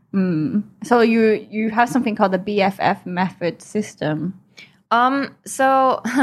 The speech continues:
Speaker 2: <laughs> the B F F method, um, that's basically, um,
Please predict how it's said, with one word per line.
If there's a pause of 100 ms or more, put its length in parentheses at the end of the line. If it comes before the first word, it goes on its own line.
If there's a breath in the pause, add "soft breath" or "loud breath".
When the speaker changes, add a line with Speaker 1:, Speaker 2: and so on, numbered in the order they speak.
(120)
Speaker 2:
<laughs>
the
B
F
F
method,
um, (400)
that's (560)
basically,
um,